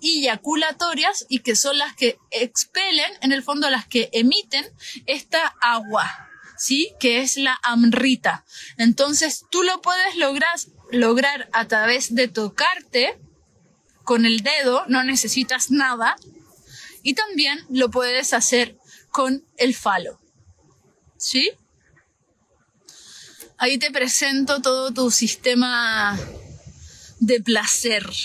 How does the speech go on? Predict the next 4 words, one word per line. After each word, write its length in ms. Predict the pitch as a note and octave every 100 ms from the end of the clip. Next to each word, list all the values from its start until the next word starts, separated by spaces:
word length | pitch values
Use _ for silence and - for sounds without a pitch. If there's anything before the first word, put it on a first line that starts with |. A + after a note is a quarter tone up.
| - -
no 200 | A#3 C4+
solo 320 | - D4+ D4
reproductivo. 1000 | C4 A#3 A3+ G#3+ G3 - C4 A#3 G#3 F3 - - - - - _ _ _ _ _ _ _ _ _ _ _ - _ _ _ _ _ _ _ _ _ _ _ - - _ _
¿Sí? 340 | - C4 D#4